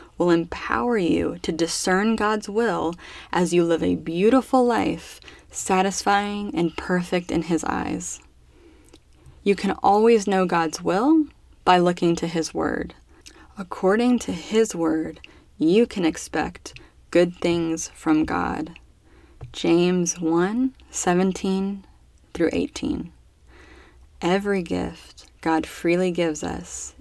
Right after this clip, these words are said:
is good and perfect, streaming down from the Father of lights, who shines from the heavens with no hidden shadow or darkness, and is never subject to change. God was delighted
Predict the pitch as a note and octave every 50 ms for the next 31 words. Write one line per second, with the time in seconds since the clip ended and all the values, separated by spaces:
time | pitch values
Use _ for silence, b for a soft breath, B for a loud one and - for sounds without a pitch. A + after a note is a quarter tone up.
0 | - - - - D#3+ D#3 - - - - - - E3 E3 F3 F3 F3 F3 F3+ F3
1 | F3 G3+ - - - D#3+ E3+ E3+ E3+ - - - - D#3+ E3+ - - - - -
2 | - - - - - - B B B B B B B B B - - - - -
3 | - F#3 G3 G#3+ A3+ A3+ A3+ G#3+ G3+ G3 G3+ G#3 G#3+ A3 G3+ - - F3+ D#3+ D#3+
4 | - - E3 E3 F3 F3+ G3 G3 F#3+ F#3 F3+ E3+ E3 E3 E3+ - - - - -
5 | - - - - - - F3+ F3 - - - - G3+ F#3+ F#3+ G3+ G#3 A3 A3+ A3+
6 | - - - A3 A3 A#3 A3 - - A3+ A3+ G#3 F3+ D#3+ D#3 D3+ D#3 D#3+ D#3+ F3
7 | B B B B B B - F3+ F3 - F#3 F3 F3 F#3+ G#3 G#3+ A3+ A#3+ B3+ C4
8 | A#3+ A3+ B3 B3 B3 A#3+ A#3+ A3+ - - A3 G#3 G#3+ G#3 G#3 G#3 G#3 G3+ - -
9 | E3 D#3+ D#3 E3+ E3 F3 F3+ - F3 E3+ E3 E3+ - - - - B B B B
10 | B B B - F3 E3+ D#3+ D#3 - F3 E3+ F3 F#3+ G3 G#3 G#3+ G#3+ G#3+ G#3+ G3+
11 | - - - F#3 F3 E3+ F3 E3+ - - - - - - - F3+ - - - -
12 | F3 E3 - - - - - _ b b b b b b b b b b - -
13 | F#3 F#3 G3+ G3+ G3 F#3+ F3+ F3 F3 - - F3 F3 F3 F3 F3 F3+ F3 F3 F3
14 | F3 F3+ E3+ F3 E3+ F3 D#3 D#3 -